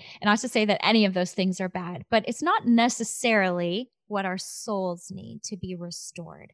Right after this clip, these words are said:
And I think that for us to be restored, it's really about that connection with God.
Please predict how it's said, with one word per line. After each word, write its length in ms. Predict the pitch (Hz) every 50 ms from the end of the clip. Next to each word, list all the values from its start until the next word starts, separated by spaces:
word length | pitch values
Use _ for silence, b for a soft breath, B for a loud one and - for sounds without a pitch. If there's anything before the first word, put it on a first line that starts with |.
| _ _ _ _ _ _ _ _ _
And 100 | 220 226
I 100 | 226 226
think 280 | 233 - 277 294 330 - -
that 200 | 381 349 311 - -
for 320 | _ - 226 214 196 - - _ -
us 280 | 196 208 214 - - -
to 140 | - 247 196
be 440 | 190 208 202 202 196 196 190 175 -
restored, 640 | 190 190 - - - - 240 277 302 254 214 190 - -
it's 220 | - 208 - -
really 380 | 190 190 208 226 247 285 294 277
about 260 | 247 220 208 202 -
that 160 | 190 - -
connection 540 | - - 185 180 175 - - - 185 175 165
with 100 | 170 - _
God. 300 | - - 80 - - -